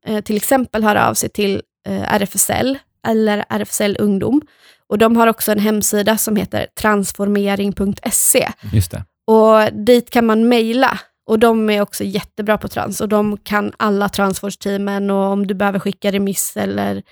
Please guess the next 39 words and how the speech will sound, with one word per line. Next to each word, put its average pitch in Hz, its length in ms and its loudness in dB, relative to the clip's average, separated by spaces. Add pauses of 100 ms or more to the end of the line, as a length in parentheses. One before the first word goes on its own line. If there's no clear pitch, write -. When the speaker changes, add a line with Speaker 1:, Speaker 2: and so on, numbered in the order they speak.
(140)
Speaker 1:
eller 220 180 6
om 240 120 6
du 240 80 2
kan 220 260 -2 (260)
skicka 208 340 -2
egen 208 360 0
remiss 196 480 -4
eller 202 420 -2
behöver 196 380 -2
hjälp 110 420 -6
med 110 120 -2
en 123 60 4
Speaker 2:
Mm. 107 120 2
Speaker 1:
remiss. - 380 -4 (720)
Speaker 2:
Så 127 80 -2
transformering 107 720 4
punkt 101 300 0
se. - 200 -6 (240)
Speaker 1:
Ja. 233 320 2
Speaker 2:
Jättebra. 110 500 0 (640)
Jag 156 260 4
känner 139 260 6
inga, 123 260 6
eh, 135 240 4
till - 100 2
exempel 123 300 2
om, 143 300 4 (220)
om 135 100 2
jag 139 280 6
som 131 240 2
transperson, 113 600 2
jag 113 100 4
känner 113 380 6
inga 110 340 4
andra 107 500 4
som 113 160 0
är 101 80 0
trans. - 600 -4 (260)
Eh, 107 640 4